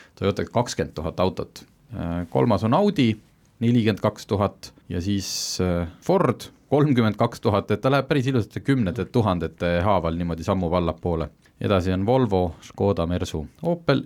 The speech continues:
ja top kümne lõpetab Honda kahekümne kolme tuhande autoga. Ja kõige populaarsem mudel, Volkswagen Passat variant, ehk siis universaalkerega Volkswagen Passat. Ma siin ei hakanud eraldi aastakäikude, seda me oleme varem teinud. Eelmine aasta oli see kõige popim, oli ikkagi see B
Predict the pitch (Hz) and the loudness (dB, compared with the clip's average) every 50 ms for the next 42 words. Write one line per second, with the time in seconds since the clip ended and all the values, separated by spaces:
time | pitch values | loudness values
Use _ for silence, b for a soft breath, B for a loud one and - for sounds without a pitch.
0 | - - - 98 - 117 120 123 - - - 156 165 165 160 151 147 135 117 107 | -6 -4 -4 0 0 0 0 -2 -4 -4 -2 0 0 0 -2 -2 0 0 0 0
1 | 104 - 110 - - 107 - - - - 95 87 85 82 80 78 - - _ - | 0 -2 -6 -4 -4 -6 -6 -6 -6 -4 -2 -2 0 0 -2 -4 -4 -8 _ -4
2 | - 127 139 120 90 90 85 85 95 98 92 90 - - 82 80 85 87 85 - | -2 0 2 2 0 0 -2 -2 -2 0 0 -2 -2 -4 -4 -2 -2 -4 -4 -4
3 | 80 78 78 - _ - - 98 95 120 123 120 110 110 104 - - 120 123 123 | -6 -8 -8 -14 _ -10 -6 -2 0 2 2 2 0 -2 -4 -4 0 0 0 2
4 | 107 123 131 151 202 208 196 175 170 165 156 143 - - 95 87 82 - - 101 | 2 0 0 0 2 2 2 2 0 -2 -4 -8 -8 -4 -4 -4 -4 -4 -4 -4
5 | 101 107 107 - 135 135 - 127 127 - 139 143 151 165 165 160 - - - - | -4 -4 -2 -2 -2 -2 -2 -4 -4 -2 -2 0 0 0 -2 -4 -8 -16 -20 -20
6 | _ _ _ _ _ _ _ - - 92 - - - 92 87 - - - 101 101 | _ _ _ _ _ _ _ -10 -8 -8 -8 -6 -6 -6 -6 -6 -8 -6 -4 -2
7 | 101 98 98 98 101 135 131 110 95 90 104 98 85 80 87 - - _ _ _ | -2 0 -2 0 0 2 2 2 2 2 0 0 0 -2 -4 -10 -12 _ _ _
8 | _ _ _ _ _ - - - - - 85 85 82 85 87 - - 87 - - | _ _ _ _ _ -12 -12 -12 -10 -8 -8 -8 -6 -6 -6 -6 -6 -8 -4 -2
9 | 120 123 143 127 123 139 135 - 110 90 85 80 98 107 101 85 78 80 82 92 | 0 0 2 2 2 0 0 0 -2 -2 0 2 2 2 2 2 0 0 2 2
10 | 110 104 87 - - - 78 76 85 87 85 - - 82 87 - 110 107 90 85 | 2 2 0 -2 -6 -10 -8 -6 -6 -6 -6 -8 -12 -14 -10 -6 -6 -6 -4 -4
11 | 85 85 85 90 95 95 82 78 90 90 85 156 170 - B B B B - 135 | -6 -4 -2 0 0 0 0 -2 -4 -4 -4 -6 -10 -14 B B B B -2 0
12 | 143 151 135 120 110 117 123 113 - - - - 104 98 101 101 101 98 95 92 | 2 2 2 2 2 2 2 0 -2 -4 -2 0 2 2 4 2 2 2 0 -2
13 | 87 - - - 107 98 95 92 92 87 - 113 101 101 87 104 104 - - 87 | -2 -6 -6 -4 -2 0 0 0 -2 -2 -2 -2 -2 0 0 -2 -2 -2 -2 -4
14 | 90 90 87 95 - - 92 - - 87 85 113 113 | -2 0 -2 -2 -4 -6 -10 -8 -6 -2 2 2 2